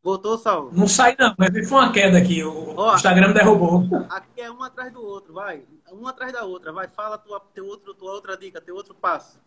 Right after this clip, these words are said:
Speaker 1: É TikTok.
Speaker 2: Cara, só tem uma que de-, que define tudo, né? Se qualifique assertivamente.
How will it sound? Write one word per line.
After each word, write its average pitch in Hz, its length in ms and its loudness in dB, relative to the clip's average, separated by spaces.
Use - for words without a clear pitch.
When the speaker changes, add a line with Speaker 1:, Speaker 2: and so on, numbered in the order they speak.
Speaker 1:
É - 60 -20
TikTok. - 240 -12
Speaker 2:
Cara, 220 320 6
só 240 240 4
tem 262 200 4
uma 247 380 6
que 226 80 -2
de-, 240 240 4
que 226 220 4
define 233 460 2
tudo, 190 400 4
né? 180 300 -2
Se - 380 0
qualifique 233 720 2
assertivamente. 226 1080 2